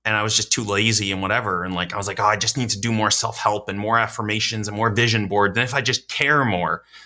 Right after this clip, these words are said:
But the reality is that in the A D H D brain, just, like, desire doesn't translate to action the way that it does in a neurotypical brain. And so it's not about increasing our desire.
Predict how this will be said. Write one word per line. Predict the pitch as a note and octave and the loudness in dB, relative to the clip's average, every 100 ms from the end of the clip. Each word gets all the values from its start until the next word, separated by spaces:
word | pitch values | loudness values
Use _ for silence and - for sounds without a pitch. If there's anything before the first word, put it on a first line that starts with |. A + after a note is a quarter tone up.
| _ | _
But | A#2+ | -8
the | - | -6
reality | C#3 D#3 F3+ C#3+ | -2 2 4 4
is | D#3 C3+ | 4 2
that | A#2+ | 2
in | B2 | 0
the | - | 2
A | D3+ | 0
D | D#3 | 0
H | D#3 - | -2 -4
D | A#2 | -10
brain, | G#2+ G#2 A2 D#3+ - | -6 0 2 2 2
just, | A#2+ - - _ _ _ _ - - _ _ _ | 2 0 -4 _ _ _ _ -20 -20 _ _ _
like, | G#2 A2+ A2+ - _ _ _ _ _ _ A2 | -2 -2 -4 -18 _ _ _ _ _ _ -2
desire | C#3 C3+ G2+ A#2+ D3 G#3 | 2 4 2 2 4 4
doesn't | D3+ C#3 A#2 | 2 0 0
translate | - - C3 C3+ G2 F#2 - - | -2 0 0 2 0 -4 -8 -6
to | - G#2 G2 F#2+ - | -2 0 -2 -4 -2
action | A2 A2+ - E2+ - _ - | -2 -2 -6 -6 -14 _ -6
the | G2 | 0
way | G2+ | 0
that | G2 F#2+ | 0 -2
it | |
does | F#2+ F#2+ F#2+ | 0 -2 0
in | F#2 | 0
a | |
neurotypical | F#2 F#2 F#2 - - G2+ F2+ | 0 0 0 -4 -6 -8 -4
brain. | F2 E2 E2 - _ _ _ - | -4 -4 -8 -14 _ _ _ -2
And | A#2 | 0
so | A2+ B2 | 2 2
it's | B2 | 2
not | D3+ F#3 | 2 2
about | F3+ F3+ E3 | 4 2 2
increasing | D3 - E3 F3 C#3 A#2+ | 0 -2 0 0 2 0
our | A2+ | 2
desire. | G#2 G#2 B2+ F2 - | 4 4 2 0 -8